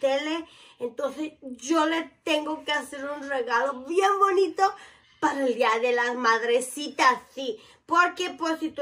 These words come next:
no sabías, mañana es el Día de las Mamás. Y tú,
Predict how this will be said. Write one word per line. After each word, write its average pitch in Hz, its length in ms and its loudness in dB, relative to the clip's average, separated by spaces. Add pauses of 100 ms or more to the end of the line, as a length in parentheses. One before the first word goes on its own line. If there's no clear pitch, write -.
no 320 120 -4
sabías, 294 580 -2 (300)
mañana 269 680 0
es 311 140 -8
el 277 160 -4
Día 254 200 -2
de 262 140 -2
las 254 260 -4
Mamás. 240 420 -2 (400)
Y 320 240 -2 (140)
tú, 392 580 4